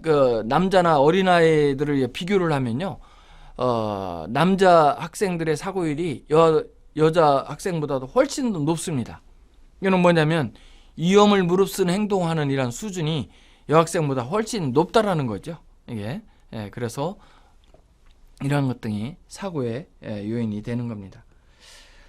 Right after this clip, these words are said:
그러면 이제 운전자의 특성은 뭐냐면은요. 운전자는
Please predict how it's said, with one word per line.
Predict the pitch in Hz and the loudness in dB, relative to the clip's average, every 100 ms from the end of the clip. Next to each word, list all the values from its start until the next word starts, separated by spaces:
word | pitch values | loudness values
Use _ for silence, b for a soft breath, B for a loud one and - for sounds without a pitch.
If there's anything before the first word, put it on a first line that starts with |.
| b b | b b
그러면 | 226 233 | 4 4
이제 | 214 | 6
운전자의 | 180 160 190 208 254 262 254 240 220 214 | 4 4 2 2 2 4 2 2 0 -4
특성은 | - - - 226 214 202 | -12 -12 -4 -2 -2 -4
뭐냐면은요. | 165 147 127 113 107 117 202 - _ _ _ _ _ _ _ _ - | -4 -4 -6 -8 -8 -8 -10 -16 _ _ _ _ _ _ _ _ -6
운전자는 | 190 208 202 185 202 135 | 2 4 4 4 2 -2